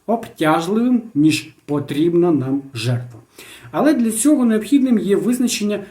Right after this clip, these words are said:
конкретних орієнтирів, за допомогою яких слабша сторона конфлікту може відповідним чином оцінити власне становище". Такі орієнтири мають символічну природу, тому їх використання вимагає знання про свого противника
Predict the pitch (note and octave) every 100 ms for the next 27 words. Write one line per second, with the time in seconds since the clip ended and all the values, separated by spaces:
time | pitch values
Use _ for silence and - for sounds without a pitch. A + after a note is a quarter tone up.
0 | - - G#3+ G3+ G#3+ A#3 A3 - G#3+ A3+
1 | A#3 A3 G3 E3+ D3+ C3 C#3 D3+ - D3+
2 | D3 A#2+ C3 B2+ - B3 C4+ - - -
3 | E3 D#3 A#2+ - A#2 - A#2 A#2 A2+ C#3
4 | D3 C#3 C#3 - D4+ - C#4+ - - -
5 | D3+ E3+ D3 C3 B2+ C#3+ B2+ A#2 G#2+ G2+
6 | - D3 A3+ C#4 - - D3 C#3 B2+ G#2+
7 | A#2+ E3+ B3 - - C3 C3 C3 C3 D#3
8 | D#3 - C3+ G#2+ G#2+ A#2+ - - _ -
9 | - - - - F#4 C#4+ C#4+ C4+ G#3 G#3+
10 | G#3 G#3 - B3+ D4+ C4+ A#3 G#3+ A3 A3+
11 | A3 - G#3 F#3+ G3+ G#3+ G3+ F#3 F3+ F3
12 | F#3+ E3 C3 B2+ D#3+ E3+ G#3+ B3 A#3 -
13 | F#3 F#3 F3+ F3+ - A#3 A#3 G3+ F3 F3+
14 | F3 F#3+ G#3+ F3 F3 F3 F#3+ G3+ F#3+ E3
15 | - D#3+ D#3+ F3 E3+ D#3+ - D#3 A#2+ G2
16 | - A#2